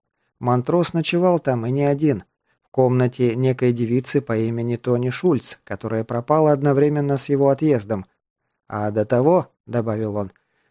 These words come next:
«в эту синюю курицу заходил брат Монтроза с таким сундуком, в котором свободно можно вывести даже быка, так что никто не заметит». «Полагаешь, Монтрос решил отправить девушку к себе на ферму?»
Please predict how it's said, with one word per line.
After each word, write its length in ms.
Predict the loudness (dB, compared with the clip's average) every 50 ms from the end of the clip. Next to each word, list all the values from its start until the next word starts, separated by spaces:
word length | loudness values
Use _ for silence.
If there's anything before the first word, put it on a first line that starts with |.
| _
«в 140 | -4 -2 0
эту 240 | 0 0 2 0 0
синюю 420 | 0 0 0 2 4 4 4 2
курицу 460 | 2 0 0 2 2 0 0 -2 -2 0
заходил 500 | 0 0 -2 -4 -2 0 2 2 2 2
брат 320 | 2 2 2 2 0 0
Монтроза 640 | -2 -2 -2 -2 -2 0 2 2 2 2 0 -2 -4
с 80 | -6 -4
таким 360 | -4 -4 -2 0 0 -2 -2
сундуком, 640 | -2 -2 -2 -2 0 -2 -2 0 0 0 0 0
в 60 | -4 -6
котором 380 | -10 -8 -4 0 0 0 0
свободно 580 | 2 2 4 4 4 4 4 2 2 2 0 0
можно 360 | 0 0 0 2 2 0 2
вывести 480 | 2 2 4 2 2 0 -2 -2 -2 0
даже 340 | 2 2 2 4 2 2
быка, 420 | 2 2 -2 0 2 0 0 0 0 -6 _ _ _ _ _ _ _ _
так 260 | -4 -2 -2 -2 -2
что 200 | -2 -2 -2 0
никто 340 | 0 0 -2 -2 -2 -2 0
не 140 | 2 2 2
заметит». 520 | 2 2 2 2 0 -2 -6 -10 -12 -14 _ _ _ _ _ _ _ _ _ _ _ _ _ _ _ _ _ _ _ _ _ _
«Полагаешь, 560 | -10 -8 -6 -4 -2 0 0 0 -2 -2 -2
Монтрос 480 | 0 0 0 0 2 2 2 2 2 0
решил 340 | -2 -2 0 0 0 2
отправить 480 | 2 0 0 -2 -2 0 2 2 2 2
девушку 440 | 2 2 2 2 0 -2 -4 -6 -6
к 60 | -4
себе 280 | -2 -2 0 0 0 -2
на 100 | -4 -4
ферму?» 400 | -2 0 0 2 2 0 -2